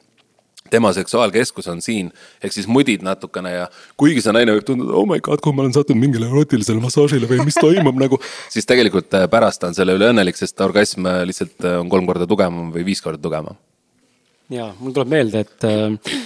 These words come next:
Speaker 2: kõige selle masseerimise ja kõige selle eelmängu juures ma ise olen ka nagu seda meelt, et, äh, respekt esiteks, Margus, sulle. Jälle asi, mida ma ei teadnud sinust, on ju.
Speaker 1: Ei.
Speaker 2: Äh, mulje sinust võib jääda, äh, hoopis teine. Nagu
Speaker 1: Oo, oota,
Speaker 2: no,
Speaker 1: oota,
Speaker 2: nagu
Speaker 1: oota,
Speaker 2: no,
Speaker 1: Kris,
Speaker 2: no,
Speaker 1: räägime.
Speaker 2: no, nagu
Speaker 1: Jaa,
Speaker 2: no
Speaker 1: ei,
Speaker 2: filter.
Speaker 1: kuule, kuule, kuule, kuule.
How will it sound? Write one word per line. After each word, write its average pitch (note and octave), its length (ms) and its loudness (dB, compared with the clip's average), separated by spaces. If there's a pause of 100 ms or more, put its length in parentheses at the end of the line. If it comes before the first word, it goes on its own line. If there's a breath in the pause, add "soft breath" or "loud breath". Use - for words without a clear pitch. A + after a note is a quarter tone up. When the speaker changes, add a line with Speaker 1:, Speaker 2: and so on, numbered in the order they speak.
(120)
Speaker 2:
kõige C#3 180 -4
selle B2 220 -2
masseerimise A#2 640 -2
ja - 20 -4
kõige A#2 200 -2
selle A#2 200 -2
eelmängu A2 400 0
juures A2 440 -4
ma - 120 -8
ise B2+ 120 -2
olen A2+ 120 -2
ka B2 60 -4
nagu A2+ 220 -2 (200)
seda A#2+ 220 -4
meelt, G#2+ 300 -8
et, - 260 -16
äh, A2+ 160 -10
respekt F#3 440 0
esiteks, B2+ 280 -8
Margus, C3+ 300 0
sulle. A2 260 -2 (120)
Jälle B2 180 0
asi, B2 140 0
mida A2+ 100 -2
ma A2 100 -4
ei A2 40 -6
teadnud B2+ 280 0
sinust, A#2 240 -6
on A2 140 -2
ju. G#2+ 80 -8 (180)
Speaker 1:
Ei. G2 100 -6
Speaker 2:
Äh, A2+ 100 -8 (340 loud breath)
mulje E3+ 320 4
sinust D3+ 300 2
võib B2+ 100 0
jääda, A#2+ 340 2 (160)
äh, B2+ 140 -10
hoopis - 240 2
teine. A#2+ 200 -2 (400)
Nagu A2 380 -6
Speaker 1:
Oo, C#3 220 4 (120)
oota, D3 160 6
Speaker 2:
no, F#3 60 6
Speaker 1:
oota, - 180 4
Speaker 2:
nagu E3 160 4
Speaker 1:
oota, E3 160 8
Speaker 2:
no, - 80 4
Speaker 1:
Kris, F#3 160 8
Speaker 2:
no, C#3 80 4
Speaker 1:
räägime. F#3+ 160 10
Speaker 2:
no, G#3+ 200 8 (120)
nagu D4+ 80 6
Speaker 1:
Jaa, G#3 120 10 (120)
Speaker 2:
no A#3+ 60 6
Speaker 1:
ei, C4 80 8
Speaker 2:
filter. D#3+ 260 6
Speaker 1:
kuule, G#3 220 8
kuule, G#3 180 10
kuule, F#3 160 10
kuule. A2 180 6